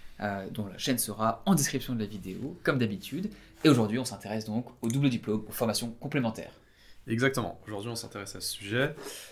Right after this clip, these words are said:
Speaker 2: Euh, c'est quelque chose, euh, dont j'ai entendu beaucoup parler en école parce que, euh, la formation d'ingénieur est assez technique.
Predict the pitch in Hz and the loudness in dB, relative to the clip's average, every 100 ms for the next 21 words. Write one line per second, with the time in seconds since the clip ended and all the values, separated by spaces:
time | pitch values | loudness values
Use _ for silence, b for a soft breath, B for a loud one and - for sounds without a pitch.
0 | B - 101 101 98 101 - - 127 127 | B -6 -4 -4 -6 -4 -2 -2 -2 -2
1 | 123 120 - 139 131 120 107 101 95 95 | -2 -6 -4 -2 -2 -2 -2 -4 -6 -8
2 | 92 - 120 - - - 117 110 113 104 | -10 -12 -16 -18 -20 -14 -8 -4 -4 -4
3 | 101 98 98 135 - 120 107 117 98 92 | -8 -10 -10 -10 -6 -2 0 0 -2 -8
4 | 92 123 160 - 101 - - 120 123 113 | -2 0 0 -2 -6 -6 -4 -4 -2 -4
5 | 92 90 87 87 90 - 113 110 - 113 | -4 -8 -10 -8 -8 -6 -4 -2 -2 -4
6 | 101 107 117 95 - 107 110 104 92 131 | -4 -4 -4 -6 -10 -8 -6 -6 -4 -4
7 | 160 - - | -4 -8 -12